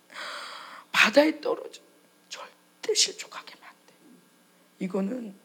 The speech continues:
지옥 가는 거 이상이야. 절대 실족하게 안 돼. 그래서 저는 정말 누구한테 싫은 소리를 일도 못하고 살았어요. 한 번도 친구들이랑 싸워본 적이 없어요.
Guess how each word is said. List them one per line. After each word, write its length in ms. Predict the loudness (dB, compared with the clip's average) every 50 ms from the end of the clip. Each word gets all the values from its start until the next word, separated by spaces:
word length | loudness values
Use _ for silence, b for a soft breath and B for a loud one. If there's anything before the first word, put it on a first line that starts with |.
| _ _ _ _ _ _ _ _ -2
지옥 300 | 2 2 4 4 2 0
가는 200 | -2 -4 -4 -4
거 60 | -4 -6
이상이야. 400 | -6 -6 -10 -12 -14 -16 -18 -20 -20 b b b b b b b
절대 500 | 0 4 4 4 4 2 -4 -2 0 0
실족하게 580 | 2 0 -2 -4 -6 -10 -10 -10 -8 -4 -4 -4
안 180 | -4 -6 -10
돼. 120 | -12 -12 -6
그래서 320 | 2 6 6 6 6 4 0
저는 520 | -2 0 2 6 6 6 6 4 0 -6 B B B B B B
정말 280 | 0 4 8 8 8 6
누구한테 480 | 6 0 4 4 4 4 2 -2 -4
싫은 360 | -2 0 -2 -2 -2 -4 -4 -4
소리를 500 | -2 -2 -2 -2 -2 -2 -2 -4 -4 0
일도 300 | 4 4 4 4 4 0
못하고 320 | -2 -2 -2 -6 -8 -14 -16
살았어요. 340 | -18 -20 -20 -20 -20 -20 -20 _ -20 -16 -10
한 260 | -8 -8 0 6 8
번도 260 | 8 8 8 6 6
친구들이랑 600 | 6 6 6 4 -2 -2 0 0 2 2 2 0
싸워본 420 | 0 4 6 6 8 8 6 0
적이 180 | -2 -6 -12 -12
없어요. 260 | -16 -18 -18 -18 -20